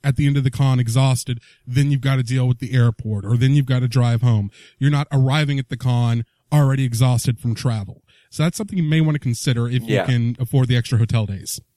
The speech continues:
Speaker 2: Gen Con is doing a great thing these days. There's a group called the Kentucky Fried Gamers, and they actually have extended the best four days of gaming to the best five days in gaming.
Speaker 1: <laughs>
Speaker 2: Because on Wednesday, the day before the con, you can go to the Ram,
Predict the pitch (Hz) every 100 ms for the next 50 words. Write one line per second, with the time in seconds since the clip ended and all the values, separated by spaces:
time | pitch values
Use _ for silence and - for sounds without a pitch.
0 | _ 143 165 269 311 269 202 - 190 170
1 | 131 143 156 160 151 151 147 151 151 143
2 | 127 113 113 104 95 139 143 147 - 120
3 | - 120 135 - 127 120 117 117 135 127
4 | 107 120 170 143 - 131 107 - - 202
5 | 262 160 123 - - 190 - - 185 196
6 | 180 170 143 131 147 147 135 107 104 156
7 | - - 151 185 165 147 135 - - 208
8 | 202 202 208 214 - 226 - 135 160 156
9 | 147 139 190 285 160 120 107 117 160 -
10 | 160 131 - 208 127 120 156 202 175 170
11 | - 131 107 127 196 123 101 98